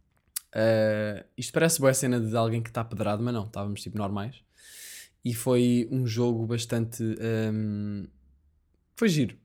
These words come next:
Foi giro e foi diferente. E então, mais, e este tipo de cenas era o s-, tipo de cenas que nós fazíamos quando éramos crianças. Estávamos a, tá-,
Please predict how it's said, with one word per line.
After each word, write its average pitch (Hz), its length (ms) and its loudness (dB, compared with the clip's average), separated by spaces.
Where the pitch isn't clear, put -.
Foi 147 120 2
giro 170 200 4
e - 20 2
foi 170 120 4
diferente. 135 460 -2
E 165 80 6
então, 185 360 6
mais, 170 340 4
e 170 180 6
este 190 180 6
tipo 202 140 0
de - 80 0
cenas 202 260 6
era 196 120 8
o - 20 8
s-, 196 220 0
tipo 175 200 -4
de - 60 -2
cenas 208 240 4
que - 80 2
nós 185 140 2
fazíamos 185 320 2
quando 180 160 2
éramos 175 240 4
crianças. 160 540 2
Estávamos 143 440 2
a, 151 160 0
tá-, 147 260 0